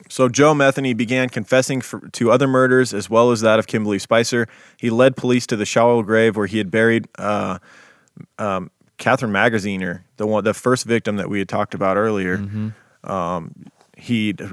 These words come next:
Speaker 1: he had, uh, reburied her decapitated remains, as we talked about. Much of the skull was missing, but the police were able to identify her from her dental records. So
Speaker 2: That's
Speaker 1: I
Speaker 2: what I
Speaker 1: guess
Speaker 2: was
Speaker 1: he had left. Maybe he,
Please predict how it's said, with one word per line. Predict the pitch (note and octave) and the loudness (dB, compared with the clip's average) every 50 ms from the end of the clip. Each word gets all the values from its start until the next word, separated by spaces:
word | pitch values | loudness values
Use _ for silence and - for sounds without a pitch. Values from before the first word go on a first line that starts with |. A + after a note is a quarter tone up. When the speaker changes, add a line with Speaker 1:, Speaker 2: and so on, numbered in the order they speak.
| - | -12
Speaker 1:
he | - A2 A#2 | -8 -4 -2
had, | A2+ G#2+ G2 | -2 0 0
uh, | G#2+ G2 G2+ G2 | 0 0 0 0
reburied | F#2 A#2+ B2+ B2+ A2+ B2 A#2+ A#2 A2+ G#2+ - | 0 0 0 2 2 2 2 2 0 -4 -6
her | E2+ A2 A2 A2 G#2+ G#2 | -6 -6 -4 -4 -4 -6
decapitated | - A2+ - G#2+ - B2 A#2 G#2+ G#2 - A#2+ A2 G#2+ G2 | -8 -10 -12 -8 -2 -2 -2 -2 -2 -4 -4 -4 -2 -2
remains, | G#2 G2+ G2+ G#2 G#2 G#2+ G#2+ G2 | -2 -2 -2 -2 -2 -2 -4 -6
as | F#2 F#2 | -8 -8
we | F#2+ G2+ | -8 -8
talked | - - G2+ G2+ - - | -6 -4 -4 -4 -4 -4
about. | F#2+ G#2 G2+ G2+ F#2+ | -4 -2 -2 0 0
Much | G#2+ A#2 - - | 0 -2 -2 -2
of | B2+ | -4
the | A2+ G#2 | -6 -6
skull | - - - A#2 A#2+ A#2+ | -8 -6 -2 0 2 2
was | A#2+ A2+ F#2+ | 2 0 -2
missing, | A2+ A2 A2 - A#2+ A2+ G#2+ | -2 -4 -4 -4 -4 -6 -6
but | G2+ - | -6 -8
the | - | -8
police | - - A#2+ A#2+ - - | -6 -4 -4 -4 -4 -2
were | A#2 A2 | 0 2
able | A2+ A#2 A2+ A#2 | 2 2 0 0
to | A2+ | 0
identify | G#2 F#2+ G2 - A2 G#2+ A2 - - G#2+ G#2 G#2 G2+ | 0 0 0 -2 -2 -4 -4 -4 -2 0 0 0 0
her | G2 G#2 G2+ G#2 F#2+ | -2 -4 -6 -6 -6
from | - G#2+ G2+ | -8 -10 -10
her | G2+ F#2+ | -10 -8
dental | F#2 G#2 G#2+ A2 A2 G2+ | -4 -4 -2 -2 -2 -2
records. | G2 F#2 F2+ - G2 - | -2 -2 -4 -6 -8 -4
So | - A2+ | -2 0
Speaker 2:
That's | G2+ | 0
Speaker 1:
I | G2 | 2
Speaker 2:
what | C3 | 2
I | A#2+ | 2
Speaker 1:
guess | A2+ | 2
Speaker 2:
was | A2+ A2+ | 2 2
Speaker 1:
he | C3+ | 0
had | A#2 G2+ | 0 0
left. | G2 G#2+ - - | 0 -2 -2 -2
Maybe | A2+ A2+ G#2+ G#2+ | -6 -6 -6 -6
he, | G#2 G2 - | -6 -8 -10